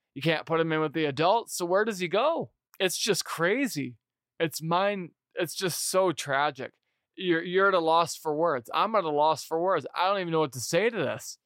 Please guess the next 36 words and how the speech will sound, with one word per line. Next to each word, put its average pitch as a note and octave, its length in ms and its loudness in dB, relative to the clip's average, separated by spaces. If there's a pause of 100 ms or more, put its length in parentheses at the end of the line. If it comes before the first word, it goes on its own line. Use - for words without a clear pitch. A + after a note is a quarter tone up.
It's F3+ 180 2
just F3 200 -2
a D#3+ 80 0
heinous F3 480 0
crime F3 520 -2
that - 140 -6
should C#3 300 -2 (920)
be F#3+ 220 -2
completely D#3+ 840 -2 (300)
and E3 180 -2 (300)
utterly G#3+ 520 2
preventable. C3 680 -4 (560)
Completely G#3+ 880 0 (300)
and D#3 200 -2 (480)
utterly D3+ 640 0 (260)
preventable. B2 720 -6 (220)
And D#3 260 -4
so, C#3+ 480 0 (240)
I F3+ 140 2
mean, F#3+ 180 -4
I F3 160 2
kind F#3+ 360 0
of F#3+ 200 0
understand E3 580 -2
it F3 40 -8
'cause D#3 120 -12
I D#3 60 2
was D3 100 -2
talking D#3+ 380 0
to D3 80 -8
somebody D3+ 380 -2
about C#3 300 0
this D#3 200 -10
the D#3 100 -2
other C#3+ 160 -2
day, C#3 320 -2